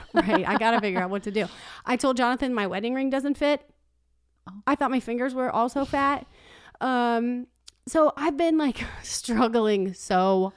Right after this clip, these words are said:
Speaker 1: hard. So remember how I told you how I stepped on the scale and it said low battery?
Speaker 2: Yeah.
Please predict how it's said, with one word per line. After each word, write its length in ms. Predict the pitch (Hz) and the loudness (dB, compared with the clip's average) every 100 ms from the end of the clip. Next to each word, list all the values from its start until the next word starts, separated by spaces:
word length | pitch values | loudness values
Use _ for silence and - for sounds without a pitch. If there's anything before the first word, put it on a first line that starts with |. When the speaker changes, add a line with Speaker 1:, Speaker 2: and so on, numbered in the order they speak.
| - | -4
Speaker 1:
hard. 320 | 277 302 285 - - - | 0 2 0 -6 -20 -6
So 140 | - | 0
remember 360 | 247 233 269 370 403 | 2 2 2 2 2
how 140 | 339 | 0
I 100 | 302 | -2
told 240 | 302 254 254 | -2 -4 -2
you 120 | 254 | -2
how 120 | 226 | 0
I 120 | 208 202 | -2 -6
stepped 320 | - 226 220 | -6 -4 -2
on 80 | 226 | -2
the 60 | |
scale 260 | 220 - 196 | -2 -2 -2
and 80 | 202 | -2
it 80 | - | -4
said 140 | 202 | -4
low 100 | 196 | -2
battery? 400 | 185 180 185 202 | -2 -2 -4 -4
Speaker 2:
Yeah. 280 | 180 156 160 | -4 -6 -10